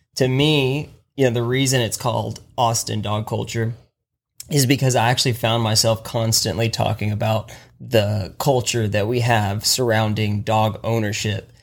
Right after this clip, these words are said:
in this city. And, like, what does that culture look like? And it's, to me, it's, it's super upside down. Like, it's super upside down. The way, the, the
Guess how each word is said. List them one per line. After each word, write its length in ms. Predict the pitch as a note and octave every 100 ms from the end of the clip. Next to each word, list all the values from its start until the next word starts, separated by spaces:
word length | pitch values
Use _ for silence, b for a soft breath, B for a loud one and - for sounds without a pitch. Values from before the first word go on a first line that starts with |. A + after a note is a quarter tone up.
| b _ C3
in 220 | B2 A2+
this 180 | A2+ -
city. 460 | A2+ A2+ - - -
And, 160 | C3
like, 160 | A#2+ A#2
what 260 | A#2+ B2+
does 180 | C#3+ C3
that 160 | B2 -
culture 380 | - A#2 A2+ G#2
look 220 | G#2+ G#2+
like? 220 | G#2+ G#2 B B B
And 120 | C3+
it's, 240 | C3 - -
to 140 | -
me, 220 | D3+ D#3+ D3
it's, 260 | A2 -
it's 480 | B2 A#2 - - -
super 400 | - C#3+ A#2+ A#2+
upside 360 | - - G#2 G2+
down. 300 | - - - - _ _
Like, 120 | C#3 C3+
it's 100 | -
super 300 | D#3 C#3+ C3
upside 320 | - B2 A2
down. 280 | A2 G2+ G#2
The 100 | A#2
way, 600 | B2 C3+ C#3 C3+ C3 b b b b _
the, 440 | A#2 C3+ B2+ A2+ F#2+ A#2
the 340 | C3 B2 A#2